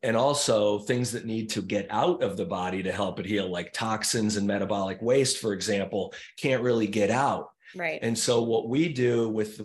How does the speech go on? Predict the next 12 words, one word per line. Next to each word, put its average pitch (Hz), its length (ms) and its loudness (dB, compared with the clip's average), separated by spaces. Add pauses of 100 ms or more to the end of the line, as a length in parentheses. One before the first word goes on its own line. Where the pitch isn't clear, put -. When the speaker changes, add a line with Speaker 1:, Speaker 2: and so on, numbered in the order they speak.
Speaker 1:
what 113 180 -2
we 110 80 0
call 107 200 0
cellular 107 560 2
exercise 104 840 -2
is 107 160 -4
provide 113 400 0
a 104 80 4
stimulus 127 1000 2
to 110 120 -2
the 98 140 -4
cells 90 540 -4